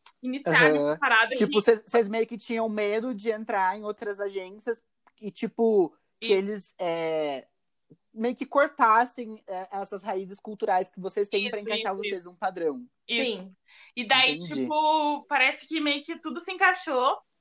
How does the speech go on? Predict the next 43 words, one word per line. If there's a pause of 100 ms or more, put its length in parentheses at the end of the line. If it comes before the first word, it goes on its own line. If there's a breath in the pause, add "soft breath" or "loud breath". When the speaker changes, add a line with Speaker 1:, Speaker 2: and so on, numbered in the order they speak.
(400)
Speaker 1:
E
daí
acabou
que (160)
a
Tutan
surgiu. (160)
E
a
gente
falou, (140)
"Bora,
acho
que
agora
é
o
momento",
<laughs>
tá
ligado?
Speaker 3:
Sim. (220)
Speaker 1:
Vai
Speaker 3:
A
Speaker 1:
ter
Speaker 3:
gente
Speaker 1:
pessoas
como
Speaker 2:
Vocês,
Speaker 1:
a
Speaker 2:
tipo,
Speaker 1:
gente.
Speaker 2:
sentiram
confiança
no
trabalho
deles
Speaker 1:
Aham,
Speaker 2:
também.
Speaker 3:
Sim,
Speaker 1:
com
Speaker 3:
aham.
Speaker 1:
certeza.